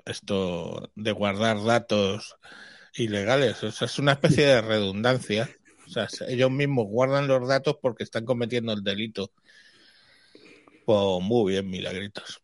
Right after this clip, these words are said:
Pero bueno, es que si nos tienen <laughs> más, más fichados, que luego dicen, "No, es que con Apple", eh, Apple,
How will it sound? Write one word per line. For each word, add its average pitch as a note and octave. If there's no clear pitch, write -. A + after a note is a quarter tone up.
Pero A#2
bueno, C3+
es A#2
que C#3
si -
nos A#2+
tienen C#3
<laughs> -
más, -
más -
fichados, B2
que A#2+
luego A#2
dicen, A2+
"No, F#3+
es E3+
que F#3
con D#3
Apple", D#3
eh, G#2
Apple, G2